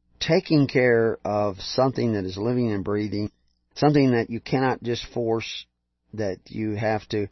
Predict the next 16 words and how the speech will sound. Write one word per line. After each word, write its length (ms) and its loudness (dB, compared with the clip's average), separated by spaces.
you 120 -2
know, 160 -2
they 140 0
didn't, 260 -4
they 120 -2
couldn't 240 0
set 200 2
up 140 0
woven 400 -2
wire 280 -2
fences 720 -2
and 480 -2
barbed 360 0
wire. 380 -2
They 220 -2
had, 320 -2